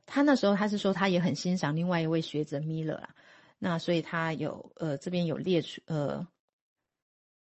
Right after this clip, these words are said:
列出他的一段话哈，我念给大家听。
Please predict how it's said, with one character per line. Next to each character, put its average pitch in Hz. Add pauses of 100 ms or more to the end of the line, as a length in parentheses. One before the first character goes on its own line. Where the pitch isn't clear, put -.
(340)
列 214
出 180
他 165
的 147
一 156
段 160
话 -
哈， 156
我 156
念 165
给 151
大 147
家 151
听。 -